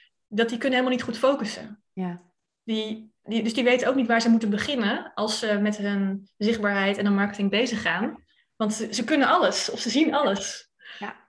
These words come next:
Speaker 1: Dan is het heel fijn als je een startpunt hebt.
Speaker 2: Ja, en dat zijn vaak ook de mensen dat als ze eenmaal een startpunt, dat ze binnen dat kader nog honderd
Speaker 1: Ja.
Speaker 2: mogelijkheden zien. Ja.
Speaker 1: Ja.
Speaker 2: <laughs> Ja.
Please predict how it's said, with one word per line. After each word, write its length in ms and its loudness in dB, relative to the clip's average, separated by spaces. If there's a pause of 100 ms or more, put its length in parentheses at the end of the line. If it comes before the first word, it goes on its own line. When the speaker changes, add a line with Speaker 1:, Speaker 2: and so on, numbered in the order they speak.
Speaker 1:
Dan 140 0
is 60 2
het 80 -2
heel 140 4
fijn 200 0
als 100 -2
je 60 -4
een 60 -4
startpunt 400 -6
hebt. 320 -16 (360)
Speaker 2:
Ja, 200 -6 (220)
en 120 0
dat 100 0
zijn 180 -2
vaak 200 -2
ook 120 -4
de 60 -6
mensen 280 0
dat 120 -2
als 160 -2
ze 60 -6
eenmaal 220 0
een 60 0
startpunt, 440 -2
dat 160 -4
ze 140 -4
binnen 300 4
dat 240 2
kader 380 0
nog 140 2
honderd 300 2
Speaker 1:
Ja. 80 -6
Speaker 2:
mogelijkheden 520 -6
zien. 360 -6
Ja. 340 -4 (600)
Speaker 1:
Ja. 240 -4
Speaker 2:
<laughs> 160 -20 (260)
Ja. 300 -10